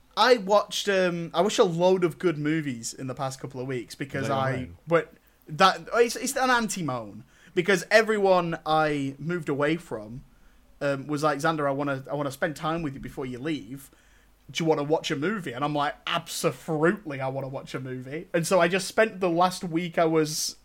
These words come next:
Speaker 1: I was away watching all of my favorite movies with some really nice people, which was great. 'Cause
Speaker 2: I
Speaker 1: every
Speaker 2: No, I'm not,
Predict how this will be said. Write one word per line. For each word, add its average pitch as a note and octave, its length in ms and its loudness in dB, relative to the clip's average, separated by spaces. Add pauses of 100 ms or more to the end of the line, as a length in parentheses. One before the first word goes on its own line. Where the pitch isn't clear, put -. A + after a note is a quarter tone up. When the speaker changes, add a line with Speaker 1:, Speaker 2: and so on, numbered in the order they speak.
(100)
Speaker 1:
I D#3+ 80 2
was D#3+ 180 2
away C#3+ 520 2 (560)
watching D#3 560 2
all D#3 260 2
of D3 100 0
my D#3 140 0
favorite D3 460 -4
movies C#3+ 420 -4
with B2+ 340 -12 (220)
some C3+ 260 -10
really C3+ 200 -6
nice C3 200 -6
people, D3 340 -10
which A2+ 200 -16
was C#3 120 -10
great. D#3+ 320 -2 (520)
'Cause D#3+ 140 0
Speaker 2:
I A#2+ 80 2
Speaker 1:
every D#3 320 0 (560)
Speaker 2:
No, D3 320 4
I'm C#3 160 2
not, E3 160 4